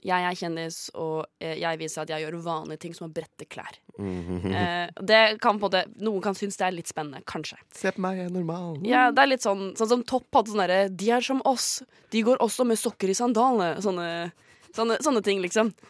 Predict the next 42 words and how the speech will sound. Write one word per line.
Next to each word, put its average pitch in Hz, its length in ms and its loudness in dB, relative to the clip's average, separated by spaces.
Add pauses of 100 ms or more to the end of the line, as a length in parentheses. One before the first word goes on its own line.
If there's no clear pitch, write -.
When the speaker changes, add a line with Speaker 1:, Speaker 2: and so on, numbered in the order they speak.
(200)
Speaker 1:
Det 226 80 4
er 233 80 8
på 233 80 0
en 202 60 -2
måte, 214 140 6 (440)
du 240 80 0
f-, 269 640 2
<laughs> - 80 -
Speaker 2:
Ja. - 220 -6
Speaker 1:
du 285 100 2
får 226 320 2
liksom 220 200 -2
en 220 120 0
sånn, 196 220 0 (420)
eh, 185 240 -2 (100)
«De 190 220 -2
er 180 320 2
kjendiser, 165 340 -4
men 175 140 -2
de 170 80 -2
gjør 170 80 -2
vanlige 170 320 -4
ting»-følelse. 170 540 -2 (440)
Men 240 280 4
når 240 160 2
det 247 100 0
kommer 226 160 0
sånn, 220 240 4 (480)
eh, 202 220 0 (100)
en 202 180 -2
jente 196 300 0
som 185 80 -4
har 190 80 0
lyst 180 160 -4
til 175 40 -6
å 175 40 -10
bli 180 100 -2
YouTube-kjendis, 165 720 -6
og 180 140 -2
hun 180 80 -2
lager 175 200 -2
vlogger, 190 520 0